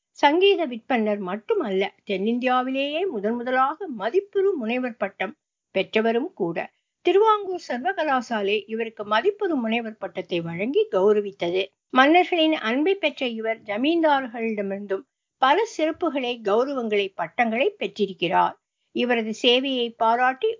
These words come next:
ஆயிரத்தி தொள்ளாயிரத்தி முப்பதாம் ஆண்டில் இவருக்கு சங்கீத கலாநிதி விருது வழங்கப்பட்டது. மிகப்பெரிய வாக்கேயக்காரரான புகழ்பெற்ற மைசூர் வாசுதேவாச்சாரியார் கன்னட மொழியில்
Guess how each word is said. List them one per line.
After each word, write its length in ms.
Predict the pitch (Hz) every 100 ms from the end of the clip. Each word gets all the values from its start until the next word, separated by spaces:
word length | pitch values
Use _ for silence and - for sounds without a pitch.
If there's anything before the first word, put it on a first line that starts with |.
| 233
ஆயிரத்தி 440 | 277 494 508 311
தொள்ளாயிரத்தி 600 | - 233 220 233 262 -
முப்பதாம் 560 | 202 190 - 294 233 202
ஆண்டில் 420 | 170 196 196 180
இவருக்கு 440 | 185 190 196 - 180 _ _ _ _ -
சங்கீத 460 | 311 392 427 440 427
கலாநிதி 540 | 302 220 240 240 196 196
விருது 280 | 185 226 466
வழங்கப்பட்டது. 760 | 285 196 202 202 180 180 170 190 - _ _ -
மிகப்பெரிய 520 | 220 320 320 349 427 415
வாக்கேயக்காரரான 1080 | 277 277 320 285 277 269 254 254 240 233 226
புகழ்பெற்ற 580 | 214 220 262 302 - 330
மைசூர் 460 | 226 226 - 277 220
வாசுதேவாச்சாரியார் 1300 | 202 311 480 370 277 240 214 - 190 202 202 254 -
கன்னட 400 | 202 202 226 240
மொழியில் 400 | 233 254 339